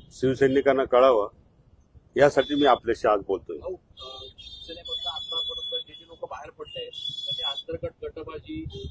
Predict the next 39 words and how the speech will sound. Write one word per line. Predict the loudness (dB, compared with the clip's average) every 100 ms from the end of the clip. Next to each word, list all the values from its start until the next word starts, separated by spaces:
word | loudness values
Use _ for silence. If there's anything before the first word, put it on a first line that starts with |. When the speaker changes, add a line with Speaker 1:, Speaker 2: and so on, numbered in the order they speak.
| -12 -12
Speaker 2:
आणि | -10 -8
वरिष्ठ | -8 -8 -10
लक्ष | -8 -8 -8
देत | -8 -12 -14
नाही, | -14
अन्याय | -16 -16 -14
करतात | -10 -10 -10 -10
असा | -8
आरोप | -8 -8
केलाय. | -8 -8 -8 -8 -8 -10 -10 -10
आपली | -10 -6
आज | -6 -6
हकालपट्टी | -10 -10 -10 -8
झाल्यानंतर | -8 -8 -8 -8
आपली | -6 -6 -6
पण | -8
तीच | -8 -12
भावना | -14 -14 -12
आहे | -10
का | -8
की | -8
आतापर्यंत | -10 -10 -8 -4 -4
होती | -4 -6
सगळी? | -12 -8
Speaker 1:
हा, | -8 -8 -10 -8
इथं | -4 2 8
गटबाजी | 10 10 8 8 8
वगैरे | 6 2 2
सर्व | 6 6
मोडीत | 6 4 4 4
काढलेली | 4 4 -2
होती, | -4 -4 -8 -8
इथं | -2
काही | 2 2
गटबाजी | 4 4 4 4 2
वगैरे | 2 0
काही | -2 -6 -6
नव्हती. | -14 -20 _ -20 -20 -20 -20 -20 -20 -18 -14 -14 -6 2
ही | 6 6